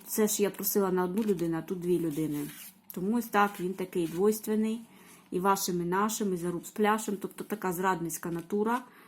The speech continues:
продажна натура, любить, щоб перед ними заіскували, щоб йому лебізили, лицемерили з ним,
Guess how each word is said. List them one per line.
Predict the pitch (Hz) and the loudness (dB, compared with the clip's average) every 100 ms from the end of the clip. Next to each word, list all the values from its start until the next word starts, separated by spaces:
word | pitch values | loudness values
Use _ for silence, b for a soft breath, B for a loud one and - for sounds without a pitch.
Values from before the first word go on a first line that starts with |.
| B | B
продажна | - 190 180 170 175 202 | -2 0 2 0 0 0
натура, | 220 220 233 226 214 | 0 -2 -4 0 2
любить, | 214 240 185 | 2 2 0
щоб | - 175 | -2 -4
перед | 185 180 170 | -2 -2 0
ними | 180 170 | 0 0
заіскували, | 165 175 208 247 - 214 190 | 0 0 0 -2 -2 -2 0
щоб | 196 170 | -4 -4
йому | 175 175 | -2 0
лебізили, | 165 170 175 170 247 226 185 | -2 -2 -4 0 2 2 0
лицемерили | 160 - 190 226 226 202 196 | -2 -4 0 0 0 0 -2
з | |
ним, | 190 185 | -2 -4